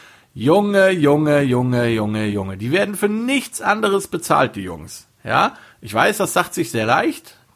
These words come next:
So gerade meine Wenigkeit, die hier jetzt sitzt und redet. Aber das sind höchst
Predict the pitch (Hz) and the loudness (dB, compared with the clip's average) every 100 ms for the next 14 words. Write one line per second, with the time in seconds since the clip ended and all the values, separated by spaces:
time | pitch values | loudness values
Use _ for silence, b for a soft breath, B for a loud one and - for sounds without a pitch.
0 | _ 143 127 117 117 123 117 113 117 120 | _ -6 -4 0 0 2 -2 -4 -6 -4
1 | 117 123 123 117 113 104 104 101 - 190 | -2 -4 -4 -6 -6 -4 -4 -4 -4 -4
2 | - 117 110 156 156 170 B B B B | -6 -6 -2 -2 -2 -4 B B B B
3 | B - 98 113 131 151 127 123 214 247 | B -4 0 2 2 2 2 4 2 0
4 | - | -8